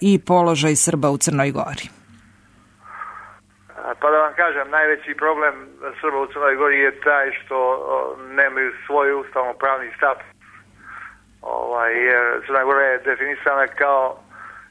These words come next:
Speaker 2: građanska država, međutim, o, to nije, e, tačno. Ovaj, ona je duboko nacionalna država i gotovo da nema ni jedne političke partije koja nije nacionalno opredijeljena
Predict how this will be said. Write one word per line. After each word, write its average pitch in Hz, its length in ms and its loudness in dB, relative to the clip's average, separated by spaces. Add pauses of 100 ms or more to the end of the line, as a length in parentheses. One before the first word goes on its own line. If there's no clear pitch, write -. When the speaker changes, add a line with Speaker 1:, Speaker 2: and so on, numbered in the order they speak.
(120)
Speaker 2:
građanska 147 480 0
država, 143 340 2
međutim, 139 600 -6
o, 143 160 0
to 143 320 0
nije, 135 260 2
e, 123 500 0 (100)
tačno. 135 440 -2 (800)
Ovaj, 139 640 4
ona 139 180 2
je 135 100 4
duboko 131 380 -2
nacionalna 135 440 0
država 131 320 0
i 131 40 -2
gotovo 135 340 -2
da 131 100 2
nema 131 340 4
ni 123 220 -12 (180)
jedne 139 260 2
političke - 580 -8
partije 139 580 -2
koja 135 300 2
nije 135 220 -4
nacionalno 127 640 0
opredijeljena 139 680 2